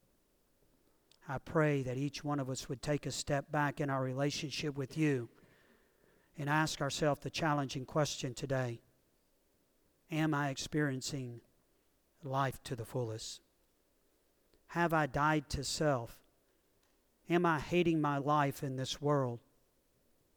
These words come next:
Have I offered my life in service to you? Father, as we examine our lives, put your finger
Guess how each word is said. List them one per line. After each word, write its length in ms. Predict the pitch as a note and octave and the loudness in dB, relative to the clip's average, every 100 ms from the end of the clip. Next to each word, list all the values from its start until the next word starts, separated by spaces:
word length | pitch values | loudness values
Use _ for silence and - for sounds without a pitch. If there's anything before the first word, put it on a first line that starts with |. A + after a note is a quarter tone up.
| _ _ _ _ - | _ _ _ _ -6
Have 160 | D#3+ | 0
I 40 | C#3+ | 2
offered 420 | C3+ D3+ - C#3+ | 4 4 4 -2
my 140 | C3+ | 0
life 400 | C3 C3+ C3+ C3 | 0 2 0 -2
in 80 | C3 | -6
service 540 | A#2+ - D3 A#2+ A#2 - | -6 0 0 0 -6 -8
to 140 | - | -6
you? 280 | B2+ A#2 A2 _ _ _ _ _ _ _ _ _ _ _ _ _ _ _ _ _ _ - | -6 -6 -8 _ _ _ _ _ _ _ _ _ _ _ _ _ _ _ _ _ _ -2
Father, 380 | D#3 C#3+ C3+ B2 _ _ _ _ _ _ _ _ _ _ _ _ - | 2 4 2 -4 _ _ _ _ _ _ _ _ _ _ _ _ -6
as 220 | D3+ C#3+ | -4 0
we 140 | D#3 D3+ | 2 2
examine 500 | C3 - D3+ C#3+ C3 | 2 -2 0 0 0
our 160 | B2+ | 0
lives, 340 | C3+ C#3 B2+ - | 2 2 2 -4
put 260 | - D3+ | -4 -2
your 100 | E3 | 0
finger 580 | C#3 - D#3 C3+ A2 G#2 | 0 2 2 0 -6 -10